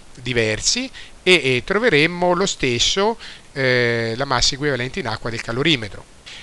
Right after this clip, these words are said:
Quindi per fare questo esperimento si prendono due masse d'acqua uguali o diverse, non è importante, si misurano le loro temperature T uno e T due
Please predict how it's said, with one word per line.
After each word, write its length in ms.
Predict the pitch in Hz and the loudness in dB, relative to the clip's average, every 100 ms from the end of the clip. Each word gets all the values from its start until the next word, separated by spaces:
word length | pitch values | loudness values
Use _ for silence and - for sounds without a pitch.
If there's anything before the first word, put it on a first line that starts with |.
| - | -4
Quindi 240 | 185 156 | 0 2
per 120 | 143 | 2
fare 220 | - 180 160 | 4 4 4
questo 200 | 156 - | 6 6
esperimento 520 | - 175 175 135 123 | 6 2 4 2 2
si 120 | 117 | 0
prendono 360 | 160 135 120 117 | 2 2 0 -4
due 160 | 139 | -2
masse 320 | 143 135 - | 0 2 2
d'acqua 460 | 135 131 123 - 104 - - - | 2 2 2 -6 -10 -12 -18 -14
uguali 600 | 117 117 127 143 156 135 | -10 0 6 8 6 4
o 120 | 120 | 0
diverse, 600 | 113 117 127 120 - - | -2 0 4 4 2 -6
non 160 | 107 113 | -8 -10
è 40 | |
importante, 880 | 110 104 - - 135 123 131 185 220 - - | -10 -8 -10 0 2 2 0 0 0 -2 -6
si 180 | - 131 | -4 -2
misurano 520 | 135 180 151 127 117 | -2 0 2 2 0
le 120 | 113 | -2
loro 240 | 123 123 117 | 0 0 -2
temperature 840 | 120 107 113 113 135 123 110 104 | -6 -4 -4 -4 -4 -4 -4 -6
T 60 | 117 123 | -6 -6
uno 340 | 135 120 104 | -4 -4 -6
e 80 | 101 | -10
T 120 | - 143 | -10 -10
due 440 | 135 135 147 190 | -6 -2 2 2